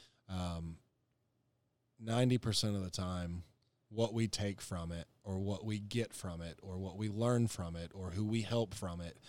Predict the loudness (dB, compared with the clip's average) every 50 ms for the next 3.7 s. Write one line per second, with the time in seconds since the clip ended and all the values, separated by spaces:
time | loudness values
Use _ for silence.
0 | -16 -16 -16 -14 -8 -6 -4 -4 -2 -2 -2 -2 -2 -2 -2 0 0 0 0 0
1 | 2 4 4 4 4 2 2 2 0 2 2 2 2 2 0 _ _ _ _ _
2 | _ _ _ _ _ _ _ -20 -12 -4 0 2 2 2 0 -2 -4 -2 -2 -2
3 | 0 0 0 0 0 -2 -4 -4 -4 -4 -6 -6 -8